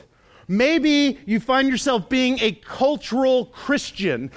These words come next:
and we'll talk more about this in just a minute. Maybe you find yourself as a cultural Christian where, uh, the person of Jesus or, or the work of Jesus sounds good, and therefore you have a relationship with him because you go to church and don't do bad things.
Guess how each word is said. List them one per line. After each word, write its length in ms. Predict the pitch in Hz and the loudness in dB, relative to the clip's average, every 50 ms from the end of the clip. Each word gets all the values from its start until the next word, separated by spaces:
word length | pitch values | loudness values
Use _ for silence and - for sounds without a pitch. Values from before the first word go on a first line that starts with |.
| - - - - | -18 -12 -6 -4
and 0 | |
we'll 160 | 208 247 220 | -2 -2 0
talk 260 | - 269 285 262 - | 0 0 0 0 0
more 480 | 190 196 208 233 254 269 269 262 262 226 | 0 0 2 2 2 2 2 2 2 2
about 340 | 226 165 247 240 240 170 | 0 0 0 0 0 0
this 220 | 160 233 233 - - | -2 -2 -2 -2 -4
in 100 | 214 202 | -4 -4
just 240 | 208 214 196 - 214 | -2 -4 -4 -4 -4
a 40 | |
minute. 280 | 208 202 196 170 147 - - - - - - | -2 -2 -2 -2 -2 -4 -8 -14 -18 -8 -2
Maybe 260 | 214 269 302 302 277 | -2 0 2 2 2
you 180 | 262 254 226 165 | 2 2 0 0
find 340 | - 254 254 262 277 262 | 0 0 2 2 2 2
yourself 400 | 240 254 247 - - 262 247 240 | 0 0 -2 -2 0 -2 0 0
as 160 | 247 233 190 208 | 0 0 0 -2
a 60 | 196 | -4
cultural 560 | - - - 262 269 - - 240 247 233 233 | -4 -2 -2 -2 -2 -2 -2 -2 -2 -2 -2
Christian 580 | - - - 277 - - - - 220 202 196 - - - - - | -2 -2 -2 -2 -2 -4 -4 -4 -2 -2 -2 -4 -8 -14 -20 -8
where, 360 | - 190 226 220 214 208 190 - - - | -4 0 2 2 2 2 0 -2 -6 -6
uh, 220 | - 196 190 190 196 | -2 0 2 2 2
the 140 | 180 214 175 | 0 -4 -6
person 520 | - - - 233 285 294 - - 277 262 | -6 -6 -2 0 0 0 0 0 0 0
of 140 | 262 208 151 | 0 0 -2
Jesus 580 | 123 139 208 247 277 269 233 302 285 240 - | -2 -2 0 0 0 2 2 0 0 0 0
or, 220 | 240 220 202 - - - - | 0 0 0 -2 -4 -6 -4
or 200 | - 202 208 202 | 0 0 2 2
the 80 | 165 190 | 2 0
work 460 | 185 170 170 185 226 269 285 277 - | 0 0 0 2 4 4 2 2 -2
of 120 | 277 220 | -6 -6
Jesus 380 | 160 196 269 269 247 254 294 208 | -2 0 0 0 0 0 0 -2
sounds 720 | - - - - - 285 320 359 359 349 349 302 220 185 | -2 -2 -2 0 0 2 2 4 4 2 2 2 0 -2
good, 460 | 160 143 - 202 202 170 175 220 233 233 | -6 -6 -4 -2 0 2 2 0 0 0
and 160 | 214 214 240 | -2 0 0
therefore 340 | 262 254 - - 254 240 240 | 0 0 0 0 0 0 0
you 140 | 233 233 | 0 0
have 180 | 220 254 269 247 | 0 0 0 0
a 60 | 240 | 0
relationship 760 | 214 208 214 208 220 262 330 294 - 254 262 - - 226 160 147 | 0 2 2 2 2 2 0 -2 -2 -4 -6 -4 -4 -4 -4 -2
with 100 | 190 185 | -2 -2
him 140 | 202 202 - - - - - - | -2 -2 -4 -6 -12 -20 -10 -8
because 260 | - 214 - 254 196 | -6 -4 -2 -2 -2
you 80 | 165 196 | -4 -4
go 200 | 147 240 247 277 | -2 -2 -2 -2
to 80 | 277 170 | -4 -4
church 260 | - 233 247 240 - | -4 -2 -4 -2 -4
and 140 | 190 160 127 | -6 -6 -4
don't 260 | 208 233 240 175 131 | -4 -6 -6 -8 -4
do 180 | 160 220 226 | -2 -2 -2
bad 460 | 180 127 - 202 190 196 208 170 - - | -2 -2 0 0 2 2 0 -2 -4 -4
things. 640 | 185 196 190 156 110 95 101 - - - - - | -2 -2 -2 -2 -4 -6 -10 -12 -12 -12 -14 -16